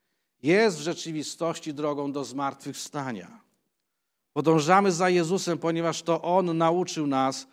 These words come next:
że opamiętująca się dusza jest duszą triumfującą, że stracić życie to je odnaleźć,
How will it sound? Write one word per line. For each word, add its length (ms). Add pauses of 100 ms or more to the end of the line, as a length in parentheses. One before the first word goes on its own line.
(340)
że 220
opamiętująca 1080
się 280
dusza 680 (220)
jest 260
duszą 440
triumfującą, 1200 (680)
że 180
stracić 540
życie 520 (180)
to 100
je 160
odnaleźć, 960